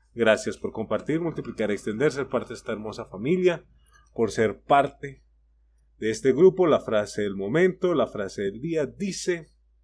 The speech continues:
que no hay mejor momento que el de hoy para reír, para disfrutar, pero sobre todo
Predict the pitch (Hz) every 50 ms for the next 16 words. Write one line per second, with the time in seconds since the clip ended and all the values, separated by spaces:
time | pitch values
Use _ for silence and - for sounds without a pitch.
0 | _ _ _ _ _ _ _ _ _ _ _ _ _ _ _ _ _ _ _ _
1 | _ _ _ _ _ _ - 120 123 123 123 123 120 120 123 127 - - _ _
2 | _ _ _ _ _ _ _ _ _ _ _ _ _ 113 123 147 160 175 180 170
3 | 160 160 170 165 165 156 135 139 143 143 139 - 156 143 - - 113 101 95 92
4 | 87 90 95 104 113 101 - _ _ _ _ _ _ _ _ _ _ _ _ _
5 | _ _ _ _ _ _ _ _ 107 107 107 104 104 104 101 104 101 107 110 113
6 | 127 165 170 160 - - _ _ _ _ _ _ _ _ _ _ _ _ _ _
7 | _ _ _ _ _ 104 101 98 98 98 101 101 - - - 92 87 - - 131
8 | 131 123 - - - _ _ _ _ _ _ _ _ _ _ _ _ _ _ _
9 | _ _ _ 101 98 98 98 95 - - 107 95 92 92 90 87 - _ 120 123
10 | 120 107 92 78 - -